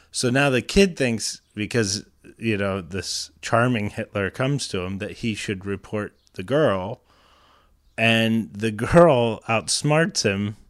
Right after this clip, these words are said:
into, like, holding off, but then he slowly falls in love with her, and then his mom actually tells her, like, "Hey, we're, we're actually on the bad side, like, of,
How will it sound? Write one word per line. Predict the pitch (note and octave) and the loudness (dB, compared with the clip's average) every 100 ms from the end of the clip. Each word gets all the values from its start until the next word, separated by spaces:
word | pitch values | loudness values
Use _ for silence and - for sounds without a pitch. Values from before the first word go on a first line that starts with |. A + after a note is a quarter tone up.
| _ _ _ - | _ _ _ -4
into, | A2+ A2 | 0 2
like, | A2 G#2+ F#2+ | 2 2 0
holding | A2 C3 A#2 A2+ | 0 0 2 0
off, | C3+ C#3 - | 0 -2 -4
but | G#2 | -4
then | A#2+ A2+ | 0 2
he | A2+ | 0
slowly | G2+ A#2+ A#2+ A2 | 0 0 2 0
falls | - A2+ G#2+ G2+ | 0 -2 0 -2
in | G2 | -2
love | B2+ C#3 | -2 -2
with | G#2+ G2 | -4 -4
her, | F#2+ G2 | -6 -4
and | F#2+ G2+ | -6 -4
then | G2+ G2 - - _ _ _ | -4 -6 -10 -20 _ _ _
his | - F#2+ | -6 -4
mom | G2+ A#2+ A#2 A2+ G#2 - | -2 0 2 0 -2 -6
actually | G#2 G2 - F#2+ | -6 -6 -4 -4
tells | F2 A2 G#2 G2 - | -2 0 0 -2 -4
her, | G#2 G2 F#2+ | -2 -2 -4
like, | E2 F#2+ F2+ E2 - - _ _ _ _ _ - | -6 -8 -8 -12 -20 -20 _ _ _ _ _ -6
"Hey, | B2 C#3 | 0 2
we're, | A#2 A2 A#2+ - _ _ - | 4 2 0 -4 _ _ -4
we're | A2+ | 2
actually | A2+ A2 - G2+ F#2+ F2 D2 - _ _ _ - _ | 2 0 -2 -2 0 -2 -8 -18 _ _ _ -20 _
on | G#2 G#2 | -4 -2
the | F2+ | 0
bad | A2 A2 B2+ | 0 2 0
side, | - G2+ F2 F2 E2 G2 | -2 -2 -2 -8 -10 -14
like, | G#2 G#2 G2+ - - | -4 -2 -2 -6 -12
of, | F#2 F2 F#2+ | -10 -12 -14